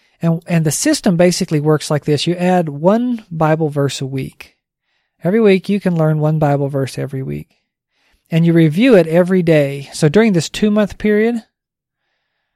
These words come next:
so from February twenty-sixth to April twenty-sixth, you review it every day. So ultimately in this everyday pile, you're gonna get to where you have about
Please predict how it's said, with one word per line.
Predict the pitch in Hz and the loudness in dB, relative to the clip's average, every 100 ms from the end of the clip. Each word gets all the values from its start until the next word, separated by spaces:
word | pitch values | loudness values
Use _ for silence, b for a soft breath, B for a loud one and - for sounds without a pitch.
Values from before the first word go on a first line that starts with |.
| _ _ _ _ _ - | _ _ _ _ _ -8
so | - 151 | -4 -2
from | - 147 143 | -2 -2 -4
February | 135 170 165 170 170 165 | -4 -2 0 2 2 0
twenty-sixth | 175 165 - 202 196 - - | -2 -4 -2 -2 -4 -10 -14
to | - 151 139 135 131 127 _ _ _ _ _ _ _ _ | -6 -2 -2 -4 -6 -8 _ _ _ _ _ _ _ _
April | 175 175 202 | -8 -4 -4
twenty-sixth, | - 214 220 - 269 254 - _ _ _ - | -2 -2 -2 -2 -4 -6 -14 _ _ _ -6
you | 160 | 0
review | 175 175 165 165 | 4 4 4 0
it | 147 160 | 0 -2
every | 160 160 165 | -4 -2 -2
day. | 151 139 147 147 - _ _ _ _ | -2 -6 -10 -14 -18 _ _ _ _
So | - 185 | -4 0
ultimately | 240 269 208 175 170 | 2 2 -2 0 0
in | |
this | 151 139 | 0 -2
everyday | 175 180 185 165 | -2 0 0 0
pile, | 156 - 160 139 | -2 -2 0 0
you're | 147 | -2
gonna | 160 156 | -4 -4
get | 156 156 | -4 -4
to | 147 | -4
where | 143 | -4
you | 143 | -4
have | 127 151 139 | -6 -6 -6
about | 131 165 165 151 147 | -6 -4 -2 -2 -4